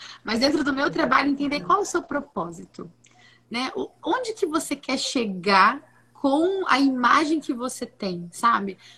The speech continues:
Porque eu mesma já tive vários papéis, né, de,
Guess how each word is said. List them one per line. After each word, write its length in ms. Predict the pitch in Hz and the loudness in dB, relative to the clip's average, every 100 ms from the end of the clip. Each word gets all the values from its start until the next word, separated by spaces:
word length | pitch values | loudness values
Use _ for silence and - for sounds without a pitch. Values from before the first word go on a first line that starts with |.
| _ - | _ -4
Porque 320 | 233 - 262 247 254 | -4 -4 -4 -4 0
eu 120 | 262 | 0
mesma 320 | 247 247 269 | 2 0 -2
já 180 | 240 247 240 - | -2 -4 -6 -12
tive 300 | 208 277 247 | -6 -4 -2
vários 300 | 226 233 302 | -2 -2 -2
papéis, 520 | - 359 226 180 180 185 | -4 -2 0 0 -2 -2
né, 180 | 208 196 | -4 -4
de, 500 | 180 196 190 185 | -6 -8 -6 -10